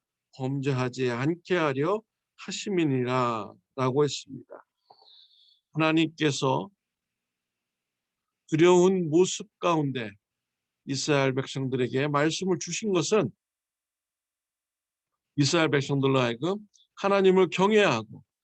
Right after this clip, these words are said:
하나님의 말씀을 순종하는 자로 이끌기 위한 것입니다. 하나님을 경외하지 않는 자, 하나님을 두려워하지 않는 자는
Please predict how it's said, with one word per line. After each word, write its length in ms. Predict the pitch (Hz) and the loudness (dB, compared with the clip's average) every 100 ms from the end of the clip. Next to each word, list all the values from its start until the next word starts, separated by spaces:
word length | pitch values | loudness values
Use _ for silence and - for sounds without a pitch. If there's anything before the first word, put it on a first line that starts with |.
| _ _ | _ _
하나님의 540 | - 185 160 143 143 | -4 0 2 2 2
말씀을 640 | 139 127 120 127 135 131 131 _ _ - | 2 -2 -4 -6 -4 -4 -6 _ _ -18
순종하는 760 | - - 220 247 226 202 190 | -14 -10 -8 -4 0 2 2
자로 400 | 165 127 143 190 147 | 2 2 2 0 -2
이끌기 580 | 147 165 147 143 131 | -4 -2 -2 -2 -2
위한 260 | 143 170 170 | 0 2 0
것입니다. 500 | 131 - 110 - - - _ _ _ _ _ _ _ _ _ _ _ _ _ _ _ _ _ _ _ _ _ | -2 -6 -12 -18 -20 -20 _ _ _ _ _ _ _ _ _ _ _ _ _ _ _ _ _ _ _ _ _
하나님을 720 | - 214 214 202 202 202 190 - _ _ _ _ _ | 2 4 6 6 6 6 2 -4 _ _ _ _ _
경외하지 640 | - 147 180 196 165 170 190 | -2 4 6 4 2 -2 -2
않는 420 | 135 131 147 135 | -2 -4 -6 -8
자, 180 | 113 - _ _ _ | -10 -20 _ _ _
하나님을 500 | 208 220 214 208 196 | 0 2 4 4 2
두려워하지 500 | 165 190 185 165 180 | 2 4 4 2 -2
않는 320 | 165 151 147 | -2 -4 -4
자는 400 | 143 156 196 | -6 -4 -6